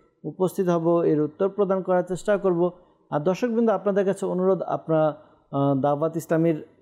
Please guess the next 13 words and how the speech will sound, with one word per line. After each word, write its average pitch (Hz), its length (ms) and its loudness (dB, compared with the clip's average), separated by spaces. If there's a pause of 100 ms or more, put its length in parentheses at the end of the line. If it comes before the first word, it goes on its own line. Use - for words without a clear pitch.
(160)
রুহানি 175 500 0
চিকিৎসা 175 340 -2
বিভাগের 170 400 2 (100)
পক্ষ 160 240 -4
থেকে 151 200 -2
আলহামদুলিল্লাহ 165 640 0 (400)
বিভিন্ন 214 440 2
স্থানে 180 280 0
তাবিজ, 160 360 0
আত্মারিয়া 156 600 0
প্রদান 170 360 -2
করা 185 220 0
হয়। 151 200 0